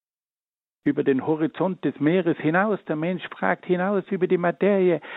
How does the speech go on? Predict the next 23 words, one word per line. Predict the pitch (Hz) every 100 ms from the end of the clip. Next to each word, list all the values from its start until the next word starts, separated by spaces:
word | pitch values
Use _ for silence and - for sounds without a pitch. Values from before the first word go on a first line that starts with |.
| -
Er | 156
fragt | - 196 -
hinaus | 175 170 196 190
über | 196 170
die | 170
Sternenwelt. | - 180 202 196 160 160 151 - _ _ _ _ _ _ _ _ _ _ _ _ _ _ _ _ _
Und | 143
das | 214 -
ist | 180 -
nun | 185 180 - -
eine | 151 156
Dimension, | 190 175 135 - 143 147 202 226 - _ _ _ _ _ _ _ _ _ _ _ _ _ _ _ _ _ _ _ _ _ _ -
die | 110
nicht | 95 170 - - -
mehr | 151 147 131 - _ _ _ _ _ _ _ _ _ -
mit | 110
der | -
Wissenschaft | 127 135 - - 117 -
erfasst | - 165 - -
werden | 117 - 104
kann. | - - - _ _ _ _ _ _ _ _ _ _ _ _ _ -
Die | 127 -
innere | - 196 208 151 127 107